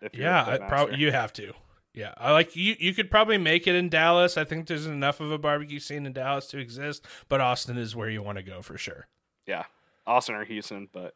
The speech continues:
Speaker 1: totally.
Speaker 2: Well, uh, Dallas over Houston for sure.
Speaker 1: In
Speaker 2: And then it's
Speaker 1: barbecue?
Speaker 2: going
Speaker 1: Dude, you
Speaker 2: Austin
Speaker 1: are high right now.
Speaker 2: and then Dallas.
Speaker 1: <laughs> Oh,
Speaker 2: Well, no,
Speaker 1: you
Speaker 2: it's,
Speaker 1: have no
Speaker 2: I'm not,
Speaker 1: idea what
Speaker 2: listen,
Speaker 1: you're talking
Speaker 2: let me,
Speaker 1: about.
Speaker 2: listen, let me finish. It's not, I'm not talk-, I'm not ranking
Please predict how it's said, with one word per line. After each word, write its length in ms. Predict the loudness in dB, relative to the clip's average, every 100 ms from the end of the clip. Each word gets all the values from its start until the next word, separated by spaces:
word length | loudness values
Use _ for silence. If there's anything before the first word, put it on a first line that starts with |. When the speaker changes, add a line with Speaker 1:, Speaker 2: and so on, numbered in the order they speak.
| _ _
Speaker 1:
totally. 320 | -8 -8 -10 _ _ _ _ _ _ _ _ _ _ _ _ -20 -20 _ -20
Speaker 2:
Well, 460 | -14 -6 -4 -6 _ -10
uh, 140 | -10 -10 _ _
Dallas 440 | 0 4 6 6 4
over 220 | 2 2
Houston 460 | 0 -2 -2 -6 -6
for 180 | -6 -6
sure. 520 | 0 2 2 0 -6 -16 _ _ 8
Speaker 1:
In 60 | 8
Speaker 2:
And 0 |
then 80 |
it's 60 | 12
Speaker 1:
barbecue? 580 | 12 12 12 12 12 12
Speaker 2:
going 220 | 8 -2 -2
Speaker 1:
Dude, 260 | 8 8 10
you 140 | 12 12
Speaker 2:
Austin 340 | 12 10 8
Speaker 1:
are 60 | 12
high 340 | 12 12 12
right 280 | 12 12 10
now. 300 | 12 12 10
Speaker 2:
and 80 | 8 6 6
then 100 | 6
Dallas. 760 | 6 6 4 4 0 -2 -8 -12
Speaker 1:
<laughs> 60 | _ _ 10 12
Oh, 220 | 12 12
Speaker 2:
Well, 160 | 12 12
no, 360 | 12 12 12
Speaker 1:
you 100 | 12
Speaker 2:
it's, 140 | 10 10
Speaker 1:
have 80 | 12
no 120 | 12
Speaker 2:
I'm 100 | 12
not, 140 | 12
Speaker 1:
idea 140 | 12 12
what 40 |
Speaker 2:
listen, 160 | 12 12
Speaker 1:
you're 40 | 12
talking 200 | 12 12
Speaker 2:
let 120 | 12
me, 80 | 12
Speaker 1:
about. 260 | 10 10
Speaker 2:
listen, 420 | 8 8 4 4 6
let 120 | 8
me 120 | 6
finish. 320 | 6 6 6
It's 200 | 4 4
not, 360 | 10 12 12 10
I'm 160 | 6 10
not 260 | 10 10
talk-, 300 | 8 8 8
I'm 120 | 4 8
not 200 | 8 8
ranking 580 | 6 6 6 4 4